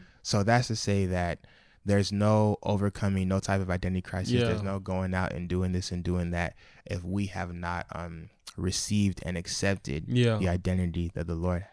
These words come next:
Speaker 1: has offered to us.
Speaker 2: Mm, that was a good one. Accept it.
Speaker 1: You feel me?
Speaker 2: <laughs>
Speaker 1: So
Speaker 2: Um, so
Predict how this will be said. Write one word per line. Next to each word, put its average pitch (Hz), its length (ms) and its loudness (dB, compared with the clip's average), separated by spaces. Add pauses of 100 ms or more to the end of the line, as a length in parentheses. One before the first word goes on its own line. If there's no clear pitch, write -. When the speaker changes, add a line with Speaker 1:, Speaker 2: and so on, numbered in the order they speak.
(100)
Speaker 1:
has - 240 -10
offered - 360 -4
to - 180 -10
us. - 360 -14
Speaker 2:
Mm, 110 540 -8
that 123 60 -2
was 117 120 0
a 107 40 -4
good 113 240 -2
one. 107 260 -2 (640)
Accept - 400 0
it. - 240 -2
Speaker 1:
You 139 80 8
feel 90 60 2
me? 87 60 -2 (100)
Speaker 2:
<laughs> - 120 -6
Speaker 1:
So 135 60 6
Speaker 2:
Um, 127 380 8 (260)
so - 260 6